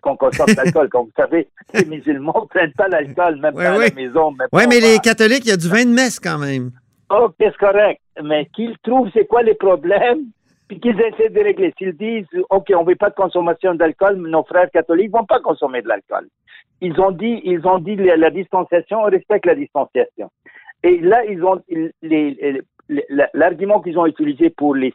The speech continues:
Speaker 1: cinémas et les salles de spectacle, puis on est d'accord avec ça, c'est là une place où les gens sont immobiles ou presque immobiles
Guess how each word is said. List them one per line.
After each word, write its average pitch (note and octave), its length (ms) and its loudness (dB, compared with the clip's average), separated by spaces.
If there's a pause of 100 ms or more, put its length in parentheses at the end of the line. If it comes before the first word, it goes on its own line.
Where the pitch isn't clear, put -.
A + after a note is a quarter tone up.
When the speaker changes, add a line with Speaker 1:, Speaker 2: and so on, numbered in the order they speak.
Speaker 1:
cinémas C#3+ 520 0
et C3+ 100 -2
les B2 160 -4
salles C3+ 160 0
de B2+ 80 -4
spectacle, C#3 580 -4
puis B2 120 -4
on G#2 100 -2
est B2+ 100 -4
d'accord D#3+ 300 0
avec C3+ 260 2
ça, C#3+ 200 2 (440)
c'est C#3+ 140 2
là E3 340 4
une C#3 160 -10
place D3+ 300 0
où D3 80 -2
les C3 160 -6
gens D3 220 0
sont - 280 -8
immobiles C3+ 540 0
ou A2+ 80 0
presque C3 300 -2
immobiles B2+ 580 -2